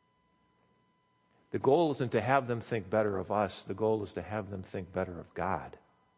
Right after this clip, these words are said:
so that they can have a relationship with Him. And all of this, you know, goes in, into something that we need to realize why we're in the midst of the struggle so we can rejoice. Realize the connections with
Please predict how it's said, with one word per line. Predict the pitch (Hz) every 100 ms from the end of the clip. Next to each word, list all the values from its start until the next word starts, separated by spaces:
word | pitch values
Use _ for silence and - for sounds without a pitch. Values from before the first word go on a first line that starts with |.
| _ _ _ _ _ _ _ _ _ _ _ -
so | 101
that | 98
they | 104 101
can | 104
have | 98 90
a |
relationship | 90 98 95 92 90 92 -
with | 85 -
Him. | 117 76 78 - _ _ _ _ _ _ _ _ - - - - - - - - -
And | 107 143
all | 160
of | 143
this, | 147 123 -
you | 117 131
know, | 123
goes | 123 131 117
in, | 131 127
into | 120 117 110
something | 135 120 117 110
that | 113
we | 107
need | 110 107
to | 101
realize | 107 110 98 90 92 90
why | 98 95
we're | 95 98
in | 92
the | 90
midst | 104 107 -
of | 101 92
the |
struggle | 90 - 101 90 92
so | - 92
we | 87
can | - 95
rejoice. | 87 82 82 92 82 - - - - -
Realize | 107 127 139 131 107 92 90 87 87 - - - - -
the | 101
connections | - 107 101 - - 95 92 90 - - _ _ _
with | - 90